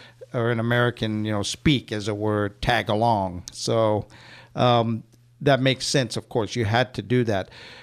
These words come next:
But I think it's interesting that given the dynamic of how the pandemic has driven us to this new way of doing school,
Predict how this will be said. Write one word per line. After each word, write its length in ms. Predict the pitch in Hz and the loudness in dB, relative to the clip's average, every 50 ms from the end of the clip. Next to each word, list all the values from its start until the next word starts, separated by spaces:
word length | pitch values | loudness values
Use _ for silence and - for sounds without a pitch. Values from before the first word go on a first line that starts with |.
| - - - | -20 -20 -16
But 280 | 147 127 120 151 156 | -8 0 4 4 4
I 180 | 160 170 190 214 | 6 4 2 0
think 240 | 220 - 208 170 147 | 0 -2 -4 -2 -2
it's 220 | 139 - - - - - | -2 -2 -4 -14 -6 -2
interesting 960 | 170 180 202 - - 185 147 - - - - 131 131 127 127 127 123 120 117 | -2 -2 -2 -2 -4 -4 -4 -4 -6 -6 -2 -2 0 0 0 0 0 -2 -2
that 280 | 117 117 117 - 117 | -2 -4 -6 -6 -6
given 440 | 107 120 143 160 185 196 208 190 170 | 2 4 4 4 4 4 2 0 2
the 100 | 135 127 | 0 0
dynamic 840 | 113 110 127 117 120 117 117 117 117 113 113 113 113 113 107 - - - | -2 0 0 0 0 0 0 0 0 0 0 0 0 -2 -4 -4 -8 -6
of 520 | - 120 117 110 110 110 110 110 104 110 - | -2 0 0 2 2 2 0 -2 -2 -6 -6
how 220 | 107 101 127 139 | -2 0 0 2
the 140 | 120 117 110 | 2 0 -4
pandemic 800 | - - 135 135 131 131 123 120 110 127 135 131 131 123 123 - | -4 -2 0 0 2 2 0 0 0 0 0 0 0 -2 -2 -4
has 200 | 104 98 92 90 | -8 -8 -8 -10
driven 600 | 101 95 - 107 117 135 143 143 131 131 117 113 | -14 -12 -8 -2 2 2 2 2 2 -2 -2 -2
us 260 | 107 107 104 - - | -2 -4 -4 -4 -8
to 260 | - - - 123 117 107 | -10 -6 -4 -2 -2 -2
this 480 | 98 104 113 110 104 - - - - | -2 -2 -2 -2 -2 -2 -6 -6 -6
new 600 | - 117 117 117 120 120 123 120 117 113 113 110 - - - - - | -4 -2 2 4 4 4 4 4 2 0 0 -2 -6 -12 -20 -20 -12
way 260 | - - 123 123 123 117 | -4 0 2 4 4 2
of 160 | 107 98 101 | 0 0 -2
doing 300 | 127 123 117 113 104 98 | -2 0 0 -2 -4 -6
school, 640 | - - - - 156 156 131 110 98 90 92 - | -8 -6 -2 2 2 4 4 2 0 0 -2 -6